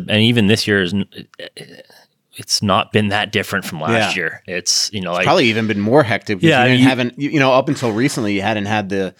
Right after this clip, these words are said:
Speaker 2: the, the rule, you know, the rules to help out in
Speaker 1: Yeah,
Speaker 2: terms of
Speaker 1: yeah.
Speaker 2: that.
Speaker 1: And it was, you know, you referenced that moment last year where we, where we were in Colorado and we started, everyone started testing positive, and we were,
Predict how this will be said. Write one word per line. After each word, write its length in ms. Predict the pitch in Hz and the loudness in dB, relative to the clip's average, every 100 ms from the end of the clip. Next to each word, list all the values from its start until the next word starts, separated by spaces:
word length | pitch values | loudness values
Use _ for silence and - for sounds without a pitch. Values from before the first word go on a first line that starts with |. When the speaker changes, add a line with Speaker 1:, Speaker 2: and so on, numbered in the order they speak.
| - - - | -20 -20 -10
Speaker 2:
the, 400 | 107 98 95 82 - | -4 -4 -4 -8 -10
the 120 | 98 | -8
rule, 280 | 90 117 135 - _ | -4 0 -2 -4 _
you 120 | 117 | -2
know, 160 | 101 90 | -2 -4
the 100 | 95 | -4
rules 360 | 104 127 117 | -2 0 -2
to 100 | 90 | -6
help 240 | 82 98 95 | -6 -6 -2
out 220 | 104 80 | -4 -4
in 80 | 78 | 0
Speaker 1:
Yeah, 160 | 110 90 | 0 0
Speaker 2:
terms 60 | 78 | -6
of 200 | 78 - | -20 -2
Speaker 1:
yeah. 300 | 120 101 90 | 2 4 2
Speaker 2:
that. 120 | - | 0
Speaker 1:
And 160 | 117 110 | 0 2
it 60 | 110 | 4
was, 340 | 110 95 - | 4 2 2
you 60 | 107 | 4
know, 40 | |
you 140 | 101 | 4
referenced 520 | 101 107 98 104 92 - | 4 2 2 0 0 0
that 200 | 98 - | 0 0
moment 380 | 101 98 95 98 | -2 0 0 0
last 280 | 98 101 | 0 0
year 120 | 110 95 | 0 0
where 80 | 95 | 2
we, 160 | 95 | 0
where 300 | 92 98 98 | -2 -2 0
we 140 | 101 101 | 2 0
were 80 | 98 | 0
in 100 | 92 | -2
Colorado 440 | 107 98 98 98 | 0 2 2 2
and 60 | 98 | 0
we 80 | 98 | -2
started, 260 | - 92 | 0 0
everyone 220 | 90 98 92 | 0 -2 -2
started 300 | 98 92 - | -2 -2 -2
testing 300 | 98 - 98 | -4 -4 0
positive, 540 | 95 98 92 98 92 | 2 2 2 -2 -2
and 140 | 92 | -4
we 100 | 95 | 0
were, 240 | 101 95 | 0 -2